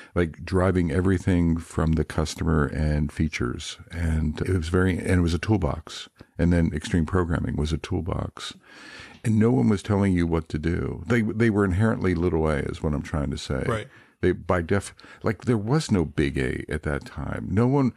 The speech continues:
Speaker 1: no one was, like, Cockburn wasn't saying, "Thou shalt do crystal" or something.
Speaker 2: Mm-hmm.
Speaker 1: There was no, "You're not," there was no judgment as to you're doing it or you're not.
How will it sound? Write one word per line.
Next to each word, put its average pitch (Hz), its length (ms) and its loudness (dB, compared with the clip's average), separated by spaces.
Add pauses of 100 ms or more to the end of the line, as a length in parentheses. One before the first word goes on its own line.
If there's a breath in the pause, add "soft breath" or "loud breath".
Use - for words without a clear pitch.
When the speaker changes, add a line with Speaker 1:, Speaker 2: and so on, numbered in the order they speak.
(180 loud breath)
Speaker 1:
no 120 140 4
one 127 200 4
was, - 260 -2
like, 92 240 -6 (440)
Cockburn 127 340 2
wasn't 90 300 0
saying, 82 320 2
"Thou 82 180 0
shalt 80 280 -4
do 78 120 -4
crystal" - 480 -4
or 73 160 -4
something. - 480 -4
Speaker 2:
Mm-hmm. 131 380 0
Speaker 1:
There 101 80 4
was 92 180 2
no, 101 380 4
"You're 90 160 2
not," 90 200 2 (200 loud breath)
there 98 100 2
was 87 160 0
no 95 300 4
judgment 85 500 0
as 78 360 -4
to - 120 -6
you're 78 140 0
doing 87 340 2
it 80 140 2
or - 20 2
you're 76 160 0
not. 76 460 0